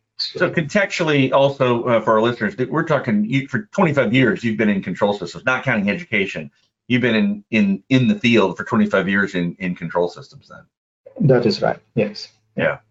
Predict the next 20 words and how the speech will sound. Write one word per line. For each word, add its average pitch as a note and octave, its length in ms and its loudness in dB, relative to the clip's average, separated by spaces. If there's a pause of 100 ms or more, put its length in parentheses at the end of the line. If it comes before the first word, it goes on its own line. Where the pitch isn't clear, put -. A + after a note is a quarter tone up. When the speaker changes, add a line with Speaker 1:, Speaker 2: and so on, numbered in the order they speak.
(220)
Speaker 1:
So, - 840 2
yeah, A#2+ 340 6
so C#3 220 6
I C3 80 4
started, D3+ 400 4
uh, C3 360 4
uh, B2 200 -6
off B2+ 400 0
as A2 160 -2
an A#2+ 100 -2
applications A#2 600 -4
engineer, A2 360 -10
or B2 220 0
just, C#3 340 0
let's B2 220 2
say, A2+ 200 4
you A#2+ 160 -6
know, A2 160 -8
technical C3 380 0
support, - 500 0